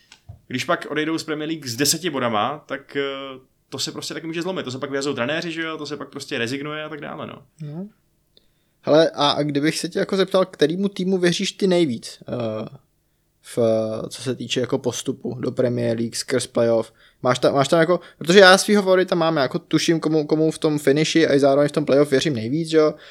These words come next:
Speaker 2: A jasně, Luton by byl pohádkový příběh, Huddersfield by byl suverénní návrat, eh, outsidera, Sheffield by se vrátil po sezóně. Eh, je nějaký tým, komu ty jako věříš, že, že, že to uhraje?
Speaker 1: Eh,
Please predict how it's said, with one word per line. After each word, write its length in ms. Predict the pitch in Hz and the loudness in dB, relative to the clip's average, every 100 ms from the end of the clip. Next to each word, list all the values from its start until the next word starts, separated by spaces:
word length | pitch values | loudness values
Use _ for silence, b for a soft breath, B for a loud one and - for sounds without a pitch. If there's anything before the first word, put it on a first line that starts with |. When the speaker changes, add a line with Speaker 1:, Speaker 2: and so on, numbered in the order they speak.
| B | B
Speaker 2:
A 60 | 120 | 2
jasně, 260 | 131 156 127 | 4 4 2
Luton 260 | 131 151 | 4 4
by 120 | 143 | 6
byl 120 | 147 143 | 6 8
pohádkový 460 | 143 143 - 135 | 8 8 6 4
příběh, 460 | 120 151 160 165 156 | 2 0 6 6 6
Huddersfield 440 | 135 135 - 135 | 2 0 0 0
by 80 | 135 | 2
byl 400 | 135 135 131 131 B - | 4 6 6 4 B -12
suverénní 600 | - 147 143 135 135 135 | 2 10 12 12 10 6
návrat, 640 | 131 127 139 143 139 139 | 2 4 6 6 4 2
eh, 480 | 90 120 120 123 - | 2 2 2 0 0
outsidera, 640 | 127 - 175 175 170 165 165 B B B - | 0 2 2 4 4 4 0 B B B 8
Sheffield 340 | 151 147 151 | 8 8 4
by 100 | 139 | 4
se 120 | 131 143 | 2 4
vrátil 340 | 131 135 139 | 4 2 -2
po 120 | 135 | -4
sezóně. 540 | 135 139 151 151 156 - | -2 2 2 2 -4 -4
Eh, 240 | 127 123 | 0 2
je 160 | 117 139 | 6 6
nějaký 300 | 156 151 165 | 6 4 2
tým, 160 | 160 156 | 0 0
komu 220 | 156 156 | 0 2
ty 120 | 151 | 4
jako 200 | 143 165 | 4 4
věříš, 400 | 139 139 143 143 | 6 6 4 0
že, 140 | 147 143 | -2 0
že, 180 | 135 120 131 | 0 2 2
že 100 | 135 | 2
to 140 | 147 | 4
uhraje? 360 | 127 127 117 - - _ _ _ _ _ - | 4 4 4 0 -8 _ _ _ _ _ -8
Speaker 1:
Eh, 180 | 135 | -6